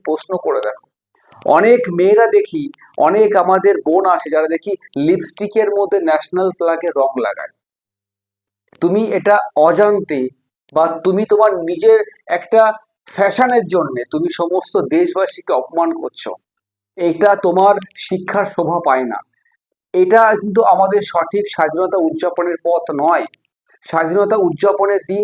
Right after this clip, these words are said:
তোমরা সমস্ত মুনি ঋষিরা, সমস্ত শহীদ বীরদেরকে স্মরণ করো, তাদেরকে ধন্যবাদ জানাও যে এত সুন্দর দেশ, এত সুন্দর সবুজময় আলোকিত দেশ আমাদেরকে তারা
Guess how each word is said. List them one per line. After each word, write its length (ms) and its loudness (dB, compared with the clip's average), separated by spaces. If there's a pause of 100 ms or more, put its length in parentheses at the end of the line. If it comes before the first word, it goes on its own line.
(100)
তোমরা 240 2 (440)
সমস্ত 520 -2 (380)
মুনি 200 2 (120)
ঋষিরা, 340 0 (500)
সমস্ত 420 0 (180)
শহীদ 300 -4 (120)
বীরদেরকে 600 -2 (400)
স্মরণ 300 2 (120)
করো, 180 0 (520)
তাদেরকে 360 0 (120)
ধন্যবাদ 420 0 (120)
জানাও 340 0
যে 140 -4
এত 100 -6 (120)
সুন্দর 300 -4 (180)
দেশ, 160 0 (180)
এত 80 -10 (100)
সুন্দর 220 -2 (100)
সবুজময় 640 -2 (320)
আলোকিত 340 -2 (160)
দেশ 120 -2 (120)
আমাদেরকে 420 -6
তারা 120 -2